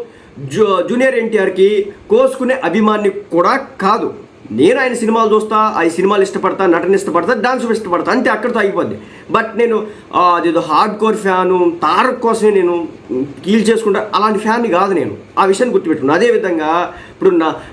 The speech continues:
నాకు చంద్రబాబు నాయుడు గారు అంటే ఎగెనెస్ట్ లేదు, తా-, మన నారా లోకేష్ గారు అంటే కోపం, ఆగ్రహం, ఆవేశాలు ఏవీ లేవు.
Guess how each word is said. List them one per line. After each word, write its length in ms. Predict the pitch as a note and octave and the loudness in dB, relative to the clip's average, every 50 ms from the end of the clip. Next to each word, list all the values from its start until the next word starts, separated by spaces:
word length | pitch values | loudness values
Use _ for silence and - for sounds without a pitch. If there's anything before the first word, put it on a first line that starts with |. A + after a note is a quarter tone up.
| - | -2
నాకు 300 | D#3+ E3+ F3 D#3 - F#3 | 0 0 0 0 -2 0
చంద్రబాబు 360 | E3+ F3 F3 G3 F#3 F#3 F#3 F#3 | 0 2 2 2 2 0 0 -2
నాయుడు 240 | F#3 F3+ F3+ E3 | 0 0 0 0
గారు 140 | E3 F3 E3+ | 0 0 0
అంటే 240 | F3 E3 E3 F3+ D3+ | 0 0 2 2 2
ఎగెనెస్ట్ 500 | C3+ C3 C3 C#3 F3+ G3 G#3+ G#3+ G#3+ G#3 | 2 2 2 2 2 2 2 0 0 -2
లేదు, 380 | G#3+ A3 A3+ A3 A#3+ A#3 G#3 F#3+ | 0 0 0 2 2 2 2 2
తా-, 260 | - F#3 E3 D#3+ D#3 | 2 2 0 2 2
మన 440 | D#3 D3+ D3+ D3 C#3+ C#3 C3+ C3 C3 | 2 2 2 2 0 2 2 2 2
నారా 220 | B2+ C3+ D3+ E3+ F3+ | 2 2 2 2 4
లోకేష్ 340 | F#3+ G3 F#3 G3 F3+ - F#3+ | 2 2 2 0 0 0 0
గారు 100 | F3+ F3+ | 0 0
అంటే 140 | E3+ E3+ | 0 0
కోపం, 380 | E3+ F3+ - E3+ F3 F3 G#3 G#3 | -2 0 0 0 0 0 2 2
ఆగ్రహం, 300 | G3 G3 F#3 G3 F#3+ F#3+ | 2 2 2 0 0 2
ఆవేశాలు 280 | G3 G3+ F#3+ A3+ B3 G#3+ | 2 2 0 0 -2 -4
ఏవీ 420 | E3 D3 D#3 F#3 A3+ B3+ C#4 C#4 | -4 0 2 4 4 4 2 0
లేవు. 540 | B3 G#3+ F3 F3 G#3+ A#3 F#3+ - - - | -4 -4 -2 0 0 0 0 -2 -6 -12